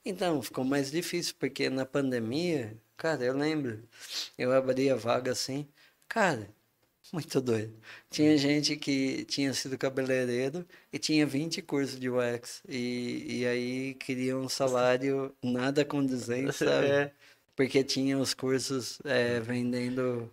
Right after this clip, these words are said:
Speaker 2: Sim, sim.
Speaker 1: coisa fora da realidade.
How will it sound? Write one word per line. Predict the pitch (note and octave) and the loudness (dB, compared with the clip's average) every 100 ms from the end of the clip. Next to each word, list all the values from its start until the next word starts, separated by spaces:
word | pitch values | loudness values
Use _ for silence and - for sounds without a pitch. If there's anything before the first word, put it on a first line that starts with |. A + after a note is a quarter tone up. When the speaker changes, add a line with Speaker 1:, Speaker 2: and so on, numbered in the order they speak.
| _ | _
Speaker 2:
Sim, | - A#2+ B2 B2+ A2 - | -10 -4 -2 -2 -4 -2
sim. | |
Speaker 1:
coisa | - C3+ C3 B2+ | 10 10 10 6
fora | - B2 B2 | 4 -2 -2
da | A#2+ A#2 | 0 0
realidade. | A#2 B2 A#2+ A#2 A2 A#2+ C#3+ - | 0 -2 -4 -4 -2 -2 -4 -8